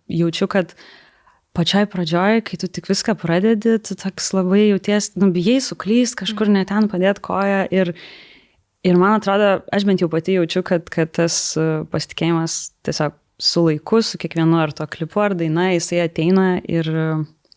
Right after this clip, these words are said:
Speaker 1: jo, man atrodo, kad, e, natūralu yra, man atrodo, bijoti, kai visi ar kūrėjai turi kažkokį tokį, em, kartais gerai yra pasikliauti, man atrodo, kažkieno kitu ir, ir, ir, ir
Speaker 2: Mhm.
Speaker 1: duoti jam tave kažkaip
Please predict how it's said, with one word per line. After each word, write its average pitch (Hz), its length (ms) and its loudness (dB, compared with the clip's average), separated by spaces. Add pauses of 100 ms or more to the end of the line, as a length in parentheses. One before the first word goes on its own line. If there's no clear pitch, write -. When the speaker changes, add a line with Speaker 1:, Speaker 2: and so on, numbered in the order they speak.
(600)
Speaker 1:
jo, 151 200 2
man 139 160 -4
atrodo, 143 280 -4
kad, 147 200 -6 (180)
e, 143 340 -2 (800)
natūralu 180 720 4
yra, 165 180 2
man 156 140 -2
atrodo, 156 260 -2
bijoti, 156 460 0
kai 165 160 -4
visi 151 380 -4
ar 156 120 0
kūrėjai 160 380 0
turi 160 220 -2
kažkokį 156 420 -8
tokį, 156 460 -2 (1120)
em, 151 440 0 (120)
kartais 302 320 0
gerai 214 240 4
yra 196 120 2
pasikliauti, 165 580 -4
man 127 140 -4
atrodo, 139 240 -2
kažkieno 151 420 -2
kitu 196 320 0 (240)
ir, 196 100 0
ir, 165 180 -6 (200)
ir, 165 120 2 (160)
ir 170 80 2
Speaker 2:
Mhm. 160 100 -4
Speaker 1:
duoti 208 400 0
jam 190 320 2
tave 170 360 0
kažkaip 165 440 -4